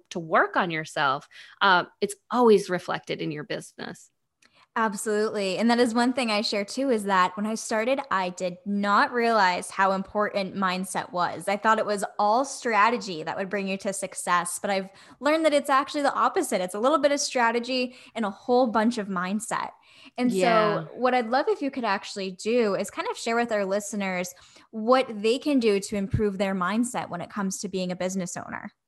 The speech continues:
Speaker 1: Yeah. So, I mean, everybody comes into it at, at a different, uh, entry point, I think, when they're looking at their mindset, right? But, um, there's always just noticing, where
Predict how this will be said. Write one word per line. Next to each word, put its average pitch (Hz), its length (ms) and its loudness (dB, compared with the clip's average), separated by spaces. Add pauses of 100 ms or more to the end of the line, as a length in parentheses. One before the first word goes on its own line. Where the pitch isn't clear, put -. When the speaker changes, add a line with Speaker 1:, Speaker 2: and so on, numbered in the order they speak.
(1000)
Speaker 1:
Yeah. 349 400 8
So, 262 240 4
I 254 80 8
mean, 285 240 4
everybody 254 640 4
comes 208 380 0
into 190 340 0
it 180 320 0
at, 180 260 -2
at 180 140 -2
a 175 60 -2
different, 165 560 -6 (260)
uh, 151 280 -4 (260)
entry 185 240 -2
point, 165 340 -6
I 160 80 -6
think, 165 320 -10
when 170 120 -4
they're 165 140 -4
looking 165 320 -8
at 165 80 -10
their 165 140 -8
mindset, 160 420 -6
right? 202 360 -2
But, 233 180 4 (440)
um, 226 420 8
there's 285 320 4 (100)
always 247 720 4
just 214 400 0
noticing, 190 960 0 (140)
where 233 960 2